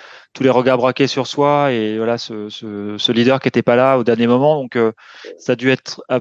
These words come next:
un peu dur à, à, à avaler. Faut aller étape, euh, peut-être étape par étape, euh, pour,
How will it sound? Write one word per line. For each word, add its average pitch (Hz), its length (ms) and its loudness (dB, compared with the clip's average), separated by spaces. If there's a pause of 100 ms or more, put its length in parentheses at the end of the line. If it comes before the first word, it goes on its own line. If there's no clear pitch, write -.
(120)
un 131 120 0
peu 131 160 -2
dur 143 280 0
à, 131 160 4
à, 127 280 2
à - 80 -4
avaler. 139 320 2
Faut - 140 -2
aller 127 180 2
étape, 135 320 -2
euh, 113 200 -8
peut-être - 280 -10
étape 120 220 -2
par 113 200 2
étape, 143 360 -2
euh, 107 380 2 (840)
pour, - 100 -20